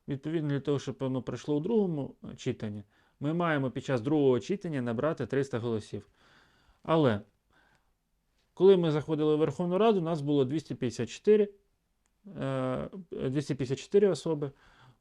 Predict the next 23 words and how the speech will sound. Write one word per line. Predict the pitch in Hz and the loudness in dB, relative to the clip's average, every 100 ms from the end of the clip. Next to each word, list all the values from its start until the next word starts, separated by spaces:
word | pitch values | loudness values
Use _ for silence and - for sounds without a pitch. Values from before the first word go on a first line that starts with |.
| - | 4
плюс | 175 226 - - - - _ _ _ _ _ _ _ - | 6 6 2 -6 -16 -20 _ _ _ _ _ _ _ -8
було | 135 147 135 | -2 0 0
декілька | - 135 147 151 139 131 | -2 -2 -2 -2 -2 -2
депутатів, | 123 139 131 127 113 113 - - | -2 -4 0 0 0 -6 -10 -18
е, | - - 110 110 131 | -14 -10 -8 -8 -10
у | - 123 | -8 -6
«Голосі», | 120 196 202 - | 0 0 0 0
які, | 165 139 160 139 131 _ _ _ _ _ _ _ | -4 -2 -4 -4 -8 _ _ _ _ _ _ _
а | 131 | -2
«Голос» | 147 143 131 | 2 2 2
це | 143 | -4
підтримував, | - 131 131 127 117 117 117 _ _ _ _ _ _ _ _ - | -4 -4 -2 0 -2 -4 -6 _ _ _ _ _ _ _ _ -12
які | 127 196 | -4 -2
також | 160 143 165 - | -2 0 -2 -2
цього | - 139 131 | -2 -2 0
хотіли. | 131 - 101 101 - _ _ _ _ _ _ _ _ | -4 -4 -6 -8 -16 _ _ _ _ _ _ _ _
Відповідно, | 143 139 190 240 196 170 131 | -10 2 2 2 -2 -4 -2
тут | 208 - | 0 0
не | 156 165 | -2 -2
було | 165 156 151 | 2 2 2
триста | 147 143 - | 0 -2 -2
голосів. | 123 127 120 - 107 - _ _ _ _ _ | -2 0 -2 -4 -8 -8 _ _ _ _ _
Плюс | 180 196 139 110 - | 6 8 8 4 -8